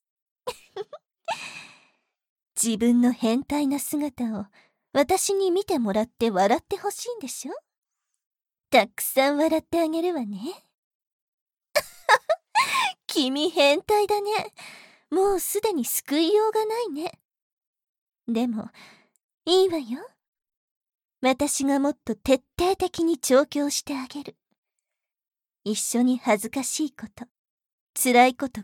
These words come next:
苦しいこと、やっていこうね。<laughs> そうだ。この音声を聞く前に、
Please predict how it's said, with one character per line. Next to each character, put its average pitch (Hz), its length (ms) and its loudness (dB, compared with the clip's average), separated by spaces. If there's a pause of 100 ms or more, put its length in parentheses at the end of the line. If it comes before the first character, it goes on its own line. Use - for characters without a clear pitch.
苦 285 220 0
し 339 220 0
い - 80 -6
こ 247 120 -10
と、 - 200 -10 (560)
や 240 100 4
っ 247 40 -8
て 285 160 -6
い 277 100 -6
こ 349 160 0
う 311 60 -2
ね。 233 160 -8 (1120)
<laughs> - 440 -10 (1500)
そ 311 340 -4
う 285 40 -6
だ。 247 140 -2 (1040)
こ 302 140 8
の 349 140 4
音 466 220 2
声 381 320 -4
を 247 100 -2
聞 - 160 -14
く 302 120 -2
前 339 240 0
に、 247 280 -2